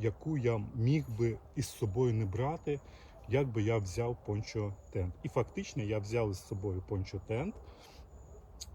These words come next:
але в перший же, мабуть, день, коли я встановив тент, почався дощ. І,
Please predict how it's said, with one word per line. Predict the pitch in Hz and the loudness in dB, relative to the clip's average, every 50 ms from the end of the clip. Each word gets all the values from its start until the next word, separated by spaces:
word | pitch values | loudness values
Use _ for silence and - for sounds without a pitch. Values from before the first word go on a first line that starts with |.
| - - - - - - - - - - - - - - - - - - - | -18 -18 -20 -20 -20 -20 -20 -20 -20 -20 -20 -20 -20 -20 -20 -20 -20 -18 -8
але | - 131 135 143 135 131 123 101 90 87 - - - - - - - - | 0 4 6 6 8 8 6 4 2 -2 -6 -10 -16 -18 -18 -18 -20 -20
в | - - - | -20 -16 -2
перший | - 147 143 135 - - 117 98 | 0 0 0 0 0 -2 -2 0
же, | 90 101 | 0 0
мабуть, | 104 110 104 95 101 107 101 92 90 | 0 0 0 0 0 -2 -2 -4 0
день, | 90 110 104 95 98 139 165 - - - - - - - - - - - - - - - - - - - - - | 0 2 2 2 0 -2 -4 -6 -12 -18 -20 -20 -20 -20 -20 -20 -20 -20 -20 -20 -18 -18 -18 -18 -18 -18 -16 -4
коли | - 127 120 123 117 | 0 2 4 4 4
я | 110 113 110 113 117 | 2 2 0 -2 -4
встановив | - - - - - - 123 117 120 123 110 104 104 110 104 101 98 95 - - - - - - | -6 -8 -10 -10 -2 0 2 4 4 4 4 2 2 2 2 2 0 -2 -6 -12 -16 -18 -14 0
тент, | - 101 98 95 120 147 160 - - - - - - - - - - - - | 2 2 2 4 0 -2 -2 -6 -12 -18 -18 -18 -18 -18 -18 -18 -16 -4 -2
почався | 113 98 - - 123 123 123 - - 131 | -2 -2 0 0 0 0 0 -2 -4 -6
дощ. | 113 104 95 101 87 82 - - - - - - - - - - - - - - - - - - - - - - - - - - | -6 -2 -2 -2 -2 -2 -4 -10 -16 -18 -20 -18 -18 -18 -18 -18 -20 -20 -20 -20 -20 -20 -20 -20 -20 -18 -18 -20 -20 -18 -6 -2
І, | 120 123 120 120 120 117 113 113 | 0 2 2 2 2 2 2 0